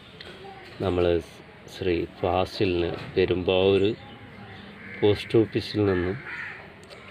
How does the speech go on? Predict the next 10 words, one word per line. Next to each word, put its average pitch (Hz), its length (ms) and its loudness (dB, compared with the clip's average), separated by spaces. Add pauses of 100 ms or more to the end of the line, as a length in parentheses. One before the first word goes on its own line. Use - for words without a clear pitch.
(600)
രജിസ്റ്റേർഡായി 117 720 6 (320)
അയച്ചു 90 320 2
കൊടുത്ത 90 340 4 (1120)
ആ - 20 4 (220)
കഥയുടെ 90 500 4 (600)
പിന്നാമ്പുറങ്ങളിലേക്ക് 87 1120 2 (800)
അടുത്ത 90 280 -2 (380)
എപ്പിസോഡ് 85 580 0
മുതൽ 82 220 2 (380)
നമ്മൾ 85 200 -2